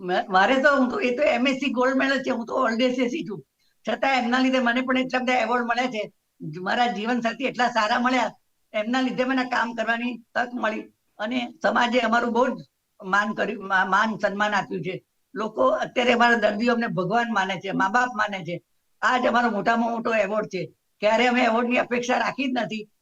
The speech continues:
અને આટલો મોટો એવોર્ડ મળ્યો છે, તો આજે અમે એટલા બધા ખુશી છે. અમારા આશ્રમવાસીઓ, અમારા એક હજાર પચાસ આશ્રમવાસીઓ, અમારો સ્ટાફ, અમારા દાતાઓ, અમારા મિત્રો, એટલા બધા ફોન આવે છે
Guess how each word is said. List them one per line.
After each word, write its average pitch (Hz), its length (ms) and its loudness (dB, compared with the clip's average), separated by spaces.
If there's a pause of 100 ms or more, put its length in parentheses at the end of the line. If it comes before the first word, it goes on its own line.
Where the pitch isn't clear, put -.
(240)
અને 202 140 -6
આટલો 233 380 -2
મોટો 269 200 -4
એવોર્ડ 247 360 2
મળ્યો 233 240 0
છે, 233 280 -4 (380)
તો 226 60 -2
આજે 220 220 0
અમે 262 140 0
એટલા 247 240 -2
બધા 262 140 0
ખુશી 240 380 -4
છે. 262 100 0
અમારા 240 600 2
આશ્રમવાસીઓ, 254 1000 0 (360)
અમારા 240 420 0
એક 233 240 -4
હજાર 240 300 -2
પચાસ 233 360 -2
આશ્રમવાસીઓ, 233 680 -2
અમારો 220 300 -2
સ્ટાફ, 233 380 0 (380)
અમારા 240 340 0
દાતાઓ, 240 560 2
અમારા 214 420 -2
મિત્રો, 247 640 -2 (160)
એટલા 262 280 -2
બધા 262 200 0
ફોન 254 360 0
આવે 262 280 0
છે 247 200 -2